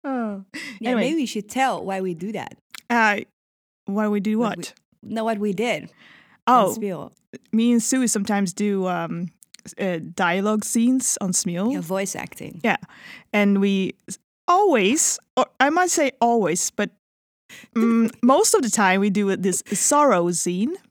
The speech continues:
Speaker 2: Uh, yeah.
Speaker 1: And I'm Zorro, and, <laughs> and she's Elena, I think her name is.
Speaker 2: Yeah, it's like the confession scene.
Speaker 1: Yeah. <laughs> Padre.
Speaker 2: And we,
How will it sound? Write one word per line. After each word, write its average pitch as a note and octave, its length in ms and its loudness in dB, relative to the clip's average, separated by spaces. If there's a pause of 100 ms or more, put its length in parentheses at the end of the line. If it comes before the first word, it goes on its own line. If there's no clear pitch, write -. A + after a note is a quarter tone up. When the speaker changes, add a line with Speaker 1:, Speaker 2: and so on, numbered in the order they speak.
(140)
Speaker 2:
Uh, D4+ 340 -10 (160)
yeah. G#3+ 300 -8 (280)
Speaker 1:
And B3+ 600 4
I'm A3+ 140 2
Zorro, G#3 640 -4
and, G3 200 -2
<laughs> C4+ 640 2
and G3+ 180 0
she's G3 460 -4
Elena, F#3+ 580 -6
I G3 80 -10
think G#3 320 -10 (100)
her G#3+ 80 -8
name F#3+ 220 -4
is. G#3 160 -10
Speaker 2:
Yeah, F#3+ 460 -6 (100)
it's - 100 -10
like A3+ 140 -4
the G3 80 -8
confession G3+ 640 -8
scene. - 400 -12
Speaker 1:
Yeah. G3+ 340 0
<laughs> - 40 -10 (520)
Padre. - 220 -12 (880)
Speaker 2:
And C4 160 0
we, D4+ 120 0